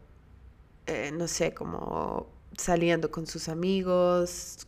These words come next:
que salga con los míos, eh, ir a viajar", no sé, como que. Pero también debo decir que fue desde un lugar muy también curioso, como,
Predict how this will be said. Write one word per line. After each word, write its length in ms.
que 140
salga 340
con 140
los 180
míos, 920
eh, 600
ir 320
a 520
viajar", 800
no 120
sé, 380
como 280
que. 320
Pero 340
también 720
debo 200
decir 420
que 120
fue 220
desde 300
un 180
lugar 320
muy 260
también 600
curioso, 880
como, 720